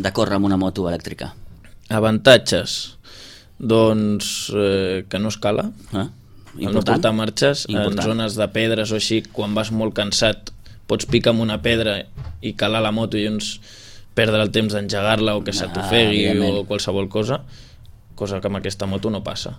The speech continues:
Speaker 1: Mhm.
Speaker 2: Després, en zones ràpides, és el que dic, és, és molt àgil i, i es pot anar, es pot anar bastant ràpid.
Speaker 1: A l'hora de maniobrar-la,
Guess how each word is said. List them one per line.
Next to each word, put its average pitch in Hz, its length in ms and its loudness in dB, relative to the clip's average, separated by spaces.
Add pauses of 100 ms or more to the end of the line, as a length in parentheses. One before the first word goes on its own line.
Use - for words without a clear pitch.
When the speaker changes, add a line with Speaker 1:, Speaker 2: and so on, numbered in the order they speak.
(120)
Speaker 1:
Mhm. 98 260 -8 (960)
Speaker 2:
Després, 104 400 -2
en 107 140 0
zones 104 680 0
ràpides, 127 800 4
és 117 80 -8
el 101 100 -4
que 92 120 -4
dic, 90 240 -4
és, - 340 -8
és 101 60 -10
molt 98 240 -2
àgil 104 340 -2
i, 90 140 -2 (720)
i - 120 -16
es - 120 -18
pot 98 180 -10
anar, 90 540 -12
es - 100 -18 (200)
pot 98 100 -8
anar 95 160 -6
bastant 98 260 -6
ràpid. - 400 -10
Speaker 1:
A 120 80 0
l'hora 127 160 4
de 143 100 4
maniobrar-la, 123 840 0